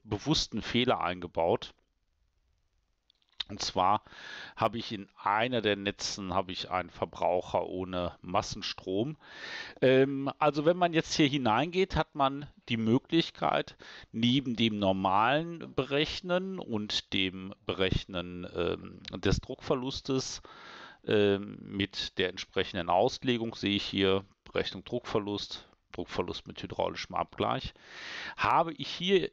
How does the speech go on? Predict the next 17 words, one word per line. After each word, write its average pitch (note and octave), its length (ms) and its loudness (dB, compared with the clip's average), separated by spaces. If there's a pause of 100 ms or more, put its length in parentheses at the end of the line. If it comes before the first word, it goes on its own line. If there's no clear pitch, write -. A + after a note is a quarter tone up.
(220)
in A#2+ 260 0 (160)
allen C#3 640 0
Netzberechnungen G2 1120 -2
die G#2+ 60 -6
Möglichkeit, G#2 1040 0 (420)
auch G2+ 260 -2
alle G#2+ 320 0
Anlagen F2+ 540 0
rechnen - 420 -6
zu - 180 -10
lassen, F#2 360 -2
also F#2 220 0
dass F#2+ 260 -2
dann F#2+ 320 -4 (320)
alles G2 320 -2
durchgerechnet - 760 -10
wird. - 240 -14